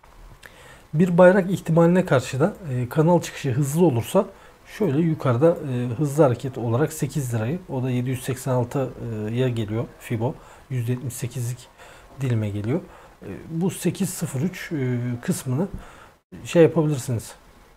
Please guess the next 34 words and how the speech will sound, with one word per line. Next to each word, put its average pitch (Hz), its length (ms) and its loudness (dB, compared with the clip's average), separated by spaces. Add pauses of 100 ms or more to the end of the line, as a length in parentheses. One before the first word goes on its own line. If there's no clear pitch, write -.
(300)
E, 120 360 -14
bir 139 160 -4
direnç 143 320 4
olarak 131 360 0
ve 131 180 0
hedef 131 280 0
olarak 110 340 -2
da 170 100 0 (320)
koyabilirsiniz 160 640 2
ama 185 200 4
dediğim 165 260 4
gibi 120 260 -2 (160)
yüzde 175 300 2
yüz, 165 360 -2
e, 127 180 -4
hiçbir 160 300 -10
şey 127 180 -4
almayın. 123 400 -2
Yani 101 200 -6 (120)
böyle 104 140 -6
kesin 127 440 -2 (460)
oraya 135 240 2
gider, 110 300 -4
bu 123 120 2
bir 123 160 0
bayraktır 123 420 0 (760)
şartını 180 540 2
da 180 60 4
söylüyorum. 160 480 4
Kopmayla 202 500 4
çıkması - 420 -8
lazım. 101 200 -8 (600)
Şuradaki 247 460 0
gibi 113 120 -4